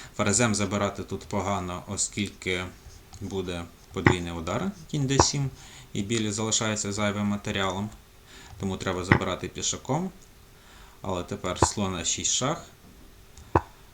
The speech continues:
король Е сім, кінь Д п'ять шах, е, король Е шість, слон Ф сім шах. Віддали ферзя, віддали туру, тепер ще коня залишаємо під боєм.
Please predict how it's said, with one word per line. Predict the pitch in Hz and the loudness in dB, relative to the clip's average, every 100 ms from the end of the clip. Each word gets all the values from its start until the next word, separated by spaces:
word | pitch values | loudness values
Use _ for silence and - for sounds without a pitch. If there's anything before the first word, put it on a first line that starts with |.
| - | -10
король | - 92 87 | -6 -4 -2
Е | 90 | 0
сім, | - - 87 87 - | 0 0 -2 -8 0
кінь | - 104 90 | 2 2 2
Д | 98 | -2
п'ять | - 92 - | 0 0 2
шах, | - - - - - - - - - - - 104 | -2 -2 -10 -18 -16 -2 -2 -2 -20 -20 -12 -6
е, | 98 95 98 - | -4 -4 -6 -10
король | - 101 95 | -4 0 0
Е | 95 | 0
шість, | - - 82 - - - - - | 0 0 -4 -8 -12 0 0 0
слон | - 113 120 | 0 2 2
Ф | 117 | 2
сім | - 107 82 | 2 0 -2
шах. | - - - - | -6 -6 -12 -8
Віддали | 95 95 110 110 | -6 0 2 0
ферзя, | 104 98 107 113 | 0 -2 0 0
віддали | 87 90 98 101 | 0 0 0 0
туру, | 101 113 120 | 0 0 0
тепер | 98 101 92 | -2 -4 -2
ще | 98 | -4
коня | - 101 92 | 2 4 4
залишаємо | 90 92 98 101 95 92 | 2 -4 -2 0 -2 -4
під | 95 95 | -6 0
боєм. | 139 151 | 0 0